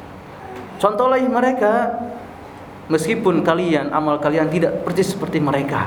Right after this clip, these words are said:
Niscaya kalian akan dikelompokkan, akan di-, akan digabungkan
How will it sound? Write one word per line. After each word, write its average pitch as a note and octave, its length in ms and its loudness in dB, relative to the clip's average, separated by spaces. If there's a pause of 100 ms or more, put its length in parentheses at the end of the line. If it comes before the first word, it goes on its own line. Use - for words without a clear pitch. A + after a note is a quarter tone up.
(720)
Niscaya D3 320 4
kalian D#3 320 2
akan D3 160 2
dikelompokkan, C#3 880 0 (160)
akan C#3 160 2
di-, C#3 160 -2 (480)
akan D#3 260 4
digabungkan D4 960 4